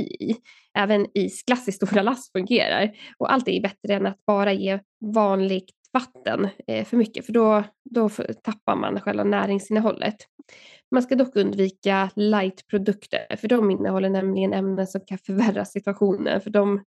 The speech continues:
de är lite laxerande och kan ge diarré i sig. Och har man ett barn som ammas eller får bröstmjölksersättning, då ska man fortsätta med det här, men oftare än vanligt, även om barnet kräks, för där är det extra viktigt att barnet får i sig så mycket näring som möjligt.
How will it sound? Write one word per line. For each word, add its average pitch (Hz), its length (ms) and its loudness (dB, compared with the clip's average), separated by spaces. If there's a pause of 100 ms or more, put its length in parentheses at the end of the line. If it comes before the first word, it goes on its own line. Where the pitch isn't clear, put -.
(180)
de 226 160 4
är 208 40 2
lite 196 220 -2
laxerande - 720 -4
och - 80 -8
kan - 160 -2
ge - 260 -2 (120)
diarré 95 360 -2
i - 100 -4
sig. - 320 -6 (1200)
Och 226 140 2
har 311 160 4
man 180 180 0
ett 185 140 -6
barn 185 280 2
som 190 440 -2
ammas 208 640 -2 (120)
eller 185 260 2
får 202 360 -4
bröstmjölksersättning, 202 1300 -2 (440)
då 233 320 4
ska 240 140 -4
man 185 120 -2
fortsätta - 560 -6
med 113 160 -2
det - 40 0
här, 190 260 0
men 202 340 2 (100)
oftare - 640 -2 (160)
än - 140 -6
vanligt, - 600 -4
även 196 420 0
om - 160 -4
barnet - 320 -4 (120)
kräks, - 340 -6
för 214 80 -4
där 208 140 2
är 190 40 0
det 180 100 -2
extra 196 280 -8
viktigt - 440 -10
att - 200 -8
barnet - 300 -4
får 208 160 -6
i 202 60 -6
sig 214 100 -14
så 214 100 -8
mycket 208 200 -6
näring 202 300 -2
som 208 180 -4
möjligt. - 480 -4